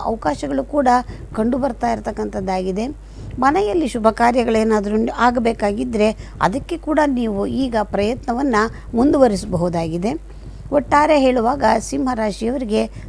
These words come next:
ಸ್ವಲ್ಪ ಒಂದು ರೀತಿಯ ಒಳ್ಳೆಯ ಕಾಲ ಸನ್ನಿಹಿತವಾಗಿದೆ ಅಂತಲೇ ಹೇಳಬಹುದಾಗಿದೆ. ಕನ್ಯಾ ರಾಶಿ, ಕನ್ಯಾ ರಾಶಿಯವರಿಗೆ ನಿಮ್ಮ ಮನೆಯಲ್ಲಿ ಇರತಕ್ಕಂತಹ ಯಾವುದೋ ಆಸ್ತಿಯ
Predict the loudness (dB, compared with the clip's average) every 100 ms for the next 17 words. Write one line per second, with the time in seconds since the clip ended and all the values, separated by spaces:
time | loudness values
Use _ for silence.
0 | -2 -2 0 0 0 -4 -14 -14 -4 0
1 | 2 2 4 6 6 6 6 8 6 4
2 | -2 0 2 2 0 0 2 0 0 0
3 | 0 0 -2 -4 -6 -2 0 0 -2 -10
4 | 0 2 2 -2 -6 -8 -10 -12 -12 -12
5 | -14 -16 -18 -18 -18 -16 -6 -2 -2 -2
6 | -4 -8 -10 -12 -14 -18 -16 -16 -16 -16
7 | -16 -6 -2 2 2 2 0 -2 -2 -2
8 | -2 0 0 -2 0 -2 -2 -2 0 0
9 | 0 -2 -2 -4 -4 -2 0 4 4 4
10 | 4 4 6 4 2 0 2